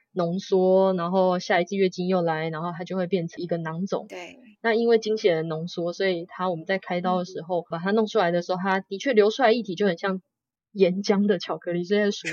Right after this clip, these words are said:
Speaker 1: 称叫巧克力囊肿。
Speaker 2: <laughs> 巧克力囊肿。
Speaker 1: 对，对，对，对，对。
Speaker 2: 嗯，哇，这个很常见。
Speaker 1: 对。
Speaker 2: 其实产生这样的一个情况，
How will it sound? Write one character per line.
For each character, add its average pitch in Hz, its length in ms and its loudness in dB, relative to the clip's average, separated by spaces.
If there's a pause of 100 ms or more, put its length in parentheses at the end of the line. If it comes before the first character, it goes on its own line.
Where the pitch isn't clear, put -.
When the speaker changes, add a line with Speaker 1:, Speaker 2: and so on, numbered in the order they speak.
Speaker 1:
称 - 160 2
叫 320 140 2
巧 - 200 -2
克 196 100 2
力 196 120 4
囊 160 220 0
肿。 170 260 -4
Speaker 2:
<laughs> - 80 -20
巧 202 100 -6
克 226 220 -4
力 247 140 -2
囊 180 200 -8
肿。 202 80 -14
Speaker 1:
对， 175 140 0
对， 175 200 -2
对， 170 180 0
对， 160 200 -2
对。 - 240 -10 (260)
Speaker 2:
嗯， 202 400 -12 (500)
哇， 190 180 -12
这 302 140 -6
个 277 80 -8
很 185 200 -10
常 190 220 -14
见。 220 100 -12
Speaker 1:
对。 - 60 -20 (180)
Speaker 2:
其 320 140 -6
实 349 100 -4
产 185 300 -10
生 277 300 -6
这 - 160 -8
样 285 180 -6
的 208 100 -8
一 - 120 -14
个 214 180 -14
情 202 400 -6
况， 214 480 -8